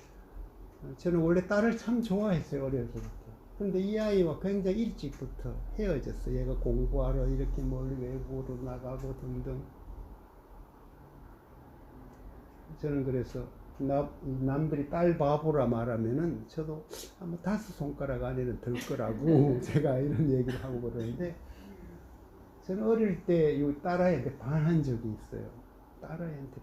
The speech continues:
반했어요. 그게 이제 공항에서 이별의 어떤 그 경험인데, 제가 이 홍콩 사무소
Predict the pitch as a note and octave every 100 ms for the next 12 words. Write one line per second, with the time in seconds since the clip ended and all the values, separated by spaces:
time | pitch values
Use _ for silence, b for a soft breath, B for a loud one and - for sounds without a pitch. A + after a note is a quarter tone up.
0 | - A#2+ C3 C3 D#3 - A#2+ G#2+ A#2+ -
1 | - - - - - - - C#3+ D#3+ C#3
2 | C#3+ C#3 - - C3 D#3+ A#3+ A3 - C#3+
3 | F3 F3+ D3 A#2 F#2+ - - - - -
4 | - A#2 - A#2 A#2+ A#2 C3+ B2+ A2+ G2+
5 | B2 D#3+ C3+ - b b b b - D3
6 | D3 D3 C#3+ - - - - - - -
7 | - F3 C3+ C3 C3 - - - - -
8 | - F3 F3 F3+ - D3+ E3 E3 C3 C#3